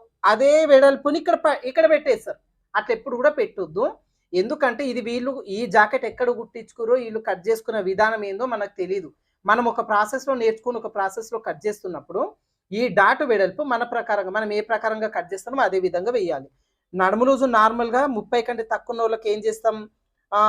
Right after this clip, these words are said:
ఈ డాట్ వెడల్పు వచ్చేసి రెండున్నర ఇంచులు తీసుకుంటాం. అయితే ఒకవేళ కొంచెం, ఆ, చెస్ట్ అనేది పట్టినట్టు ఉంది అంటే మీరు తీసుకున్న దానికంటే ఒక పావు ఇంచు ఇలా పెంచేయండి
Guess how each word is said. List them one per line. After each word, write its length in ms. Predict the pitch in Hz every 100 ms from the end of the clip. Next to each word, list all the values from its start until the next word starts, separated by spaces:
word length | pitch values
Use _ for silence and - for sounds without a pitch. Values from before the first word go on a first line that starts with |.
| 214 226
ఈ 100 | 240
డాట్ 320 | 190 214 240
వెడల్పు 320 | 233 233 226 214
వచ్చేసి 320 | 214 226 302
రెండున్నర 460 | 226 220 233 220 208
ఇంచులు 280 | 208 254
తీసుకుంటాం. 500 | 208 190 190 175 220 427 _ _ _
అయితే 240 | 214 233 311
ఒకవేళ 480 | 254 240 285 262 269 277
కొంచెం, 400 | 269 233 254 254 254 196
ఆ, 80 | 208 214 214
చెస్ట్ 260 | 226 220
అనేది 240 | 247 247 -
పట్టినట్టు 500 | 202 - 247 240 214
ఉంది 260 | 196 208 208
అంటే 180 | 190 285
మీరు 200 | 262 -
తీసుకున్న 380 | 254 254 339 320
దానికంటే 440 | 233 226 214 226 285
ఒక 140 | 277
పావు 300 | 269 233 208
ఇంచు 180 | 220 220
ఇలా 140 | 254 190
పెంచేయండి 600 | 226 208 262 247 170